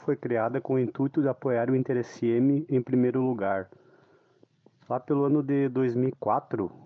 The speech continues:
não existia uma torcida forte no Inter S M. Então, um pequeno grupo de quatro amigos que assistiam o jogo juntos criaram aos poucos ideias de formar uma torcida.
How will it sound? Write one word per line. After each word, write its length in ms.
não 160
existia 520
uma 180
torcida 680
forte 360
no 80
Inter 240
S 280
M. 280
Então, 500
um 40
pequeno 400
grupo 320
de 460
quatro 340
amigos 760
que 100
assistiam 520
o 60
jogo 360
juntos 640
criaram 420
aos 160
poucos 720
ideias 420
de 80
formar 420
uma 160
torcida. 680